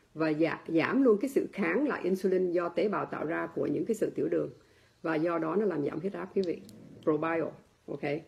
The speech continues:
Rồi, cái thứ tư, trong sản phẩm Pharmanex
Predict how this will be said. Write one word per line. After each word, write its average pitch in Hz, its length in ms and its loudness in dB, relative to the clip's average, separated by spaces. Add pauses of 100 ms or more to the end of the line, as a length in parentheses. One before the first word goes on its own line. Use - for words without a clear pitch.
(1040)
Rồi, 165 240 0 (460)
cái 160 120 -4
thứ 233 120 0
tư, 220 240 6 (640)
trong 190 160 0
sản 190 180 0
phẩm 190 200 -2
Pharmanex 185 440 2